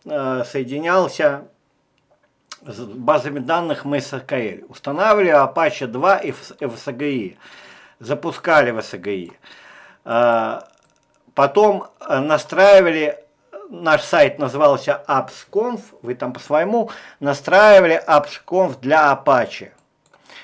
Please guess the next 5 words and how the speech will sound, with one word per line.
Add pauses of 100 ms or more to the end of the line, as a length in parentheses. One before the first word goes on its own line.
(840)
Потом,
э,
добавляли
виртуальный
хост.